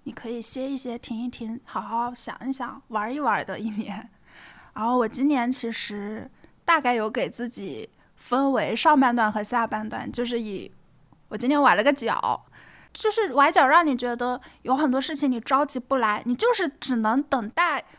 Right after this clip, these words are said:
骨头长好，等待你能走。当时有一个医生跟我说了一句话，“你要相信你自己。” <laughs> 这句话其实很玄学，就是你要相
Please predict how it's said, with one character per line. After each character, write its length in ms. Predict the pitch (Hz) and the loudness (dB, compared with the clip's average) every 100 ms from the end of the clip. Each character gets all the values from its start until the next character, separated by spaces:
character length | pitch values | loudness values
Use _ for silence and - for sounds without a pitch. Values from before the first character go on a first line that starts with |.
| _ | _
骨 180 | - 202 | -10 -6
头 240 | - 240 | -2 0
长 260 | 240 220 190 | 2 2 2
好， 380 | - 247 - - - _ | 2 2 2 -4 -20 _
等 200 | 269 240 | 0 2
待 180 | 381 415 | 4 4
你 140 | 311 | 4
能 220 | 240 220 233 | 2 2 0
走。 340 | 208 143 - - - | 0 -2 -4 -12 -4
当 80 | |
时 140 | 285 262 | -2 0
有 120 | 208 | -2
一 40 | |
个 120 | - 254 | -2 -2
医 160 | 262 | -2
生 240 | 262 240 262 | -2 -2 0
跟 140 | 262 | 0
我 100 | 247 | 0
说 240 | 214 262 | -2 -4
了 120 | 254 226 | -2 -2
一 60 | |
句 140 | 226 247 | -4 -6
话 340 | 240 262 240 - | -2 0 0 0
，“你 80 | |
要 140 | 247 262 | 2 4
相 200 | - 277 | 6 6
信 280 | 277 349 269 | 6 6 6
你 40 | |
自 240 | - - - - | 4 -2 -8 -2
己。” 160 | - - | -2 -2
<laughs> 1080 | - _ - _ - 762 - - - - - | -10 _ -20 _ -10 0 4 4 2 -2 -4
这 100 | 508 | 0
句 80 | 480 | 6
话 220 | 494 466 | 10 10
其 100 | 453 | 8
实 100 | 370 427 415 | 2 2 4
很 140 | 269 247 | 2 0
玄 340 | - 233 262 | -4 -4 -4
学， 360 | 349 262 226 247 | -4 -4 -6 -6
就 140 | 359 | -8
是 320 | 370 381 320 - _ _ _ _ _ _ _ _ | -6 -6 -8 -12 _ _ _ _ _ _ _ _
你 80 | - | -8
要 120 | 339 | -4
相 160 | 427 | -2